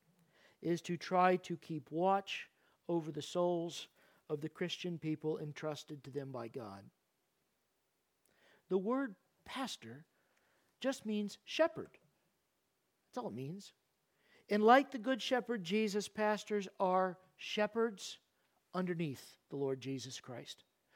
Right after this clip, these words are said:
Sometimes they used to be called under shepherds, as an acknowledgement of the fact that Jesus is the great shepherd, and yet he has commissioned men to be shepherds under him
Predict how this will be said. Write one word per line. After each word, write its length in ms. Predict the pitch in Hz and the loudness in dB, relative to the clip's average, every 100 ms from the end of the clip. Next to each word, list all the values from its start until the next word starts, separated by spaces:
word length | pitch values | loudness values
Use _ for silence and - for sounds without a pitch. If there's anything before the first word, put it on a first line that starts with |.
| - | -20
Sometimes 680 | - 269 277 226 208 208 196 - - _ | 0 0 2 4 4 4 -2 -12 -20 _
they 140 | 220 | 4
used 220 | 226 226 - | 4 2 -2
to 60 | |
be 100 | 214 | -4
called 340 | 185 196 196 190 - | 4 6 6 4 -2
under 520 | 190 185 165 151 131 - | 0 2 2 0 -2 -8
shepherds, 720 | - 151 139 143 147 - - _ _ _ _ _ - | -4 -4 -4 -10 -12 -16 -18 _ _ _ _ _ -4
as 160 | 226 | -2
an 60 | 226 | 0
acknowledgement 500 | 208 233 254 202 233 | 4 6 6 4 0
of 60 | |
the 40 | 208 | 2
fact 280 | 233 226 226 | 6 6 6
that 100 | 180 | 0
Jesus 460 | 190 233 214 202 | 2 2 0 -2
is 120 | 220 | -2
the 80 | 185 | 0
great 300 | 190 214 214 | 4 6 4
shepherd, 420 | - 202 202 202 | 2 0 2 2
and 120 | 190 185 | 2 4
yet 160 | 190 | 2
he 100 | 185 | 6
has 160 | 190 185 | 6 4
commissioned 560 | 196 202 214 214 190 | 0 0 0 0 -2
men 240 | 185 196 196 | 0 0 0
to 100 | 190 | -4
be 140 | 185 | -2
shepherds 540 | 180 226 220 214 196 - - | 0 0 2 2 0 -2 0
under 320 | 233 208 170 | 2 2 2
him 380 | 131 120 131 | 0 -8 -10